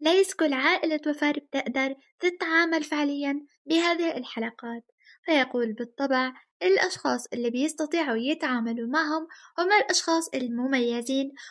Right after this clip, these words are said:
والبقية بيتم طردهم من العيلة." وبما أنه لاسياس هو الشخص اللي حصل على أدوقية، فبالتالي هذا بيعني أنه الأفضل باستخدام الحلقات، فتطلب منه أن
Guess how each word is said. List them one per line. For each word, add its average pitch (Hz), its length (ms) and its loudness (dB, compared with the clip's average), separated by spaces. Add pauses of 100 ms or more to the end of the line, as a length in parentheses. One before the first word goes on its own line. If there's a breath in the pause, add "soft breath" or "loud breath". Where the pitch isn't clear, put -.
(140 loud breath)
والبقية 302 720 6
بيتم 262 460 -4
طردهم 285 340 0
من 233 180 -4
العيلة." 240 440 -4 (300 loud breath)
وبما 330 340 4
أنه 240 380 -2
لاسياس 269 560 -2 (260 loud breath)
هو 392 160 8
الشخص 339 360 2
اللي 233 260 -4
حصل 277 480 -2 (300 loud breath)
على 349 200 2
أدوقية، 294 680 0 (240 loud breath)
فبالتالي 330 800 2
هذا 294 240 -2
بيعني 285 440 -2 (220 loud breath)
أنه 254 280 -2
الأفضل 277 640 -2
باستخدام 311 720 2
الحلقات، 233 720 -8 (360 loud breath)
فتطلب 302 480 2
منه 359 300 2 (300 loud breath)
أن 370 120 2